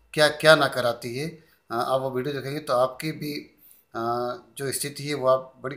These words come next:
ख़राब हो जाएगी, क्योंकि आप देख सकते हैं कि अंदर गु-, अंधेरे गुफा में बैठकर जाना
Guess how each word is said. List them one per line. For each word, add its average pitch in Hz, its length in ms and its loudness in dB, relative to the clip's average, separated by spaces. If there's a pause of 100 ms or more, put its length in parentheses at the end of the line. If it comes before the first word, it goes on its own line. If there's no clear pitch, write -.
(160)
ख़राब 143 240 8
हो 123 100 -2
जाएगी, 120 260 -4
क्योंकि 135 220 -8
आप 139 100 2
देख 139 160 -8
सकते 139 280 -10
हैं 127 80 -14
कि 139 180 -18 (400)
अंदर 160 280 0
गु-, - 500 -14
अंधेरे 147 300 -2
गुफा 147 280 -10
में 127 80 -12
बैठकर 135 340 -6
जाना 127 540 -2